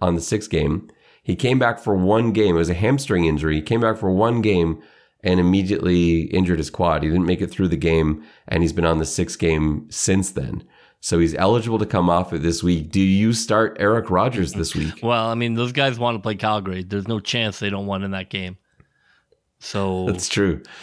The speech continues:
Speaker 2: um, yes, I, if he is, if he is ready to go, uh, I think you, I think you, you put him in.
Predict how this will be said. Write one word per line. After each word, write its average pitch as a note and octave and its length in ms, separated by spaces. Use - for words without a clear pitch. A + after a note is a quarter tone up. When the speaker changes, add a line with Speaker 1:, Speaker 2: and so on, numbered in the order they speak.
Speaker 2:
um, G2+ 1000
yes, B2+ 440
I, G2+ 160
if G2 280
he A2+ 320
is, A2 340
if A#2 200
he D3 180
is C#3 220
ready B2 320
to A#2+ 100
go, G#2+ 440
uh, G2+ 300
I G#2 100
think G2 380
you, G2 280
I G2 60
think F#2+ 320
you, G2 400
you F#2+ 160
put G2 220
him F#2+ 100
in. F#2 240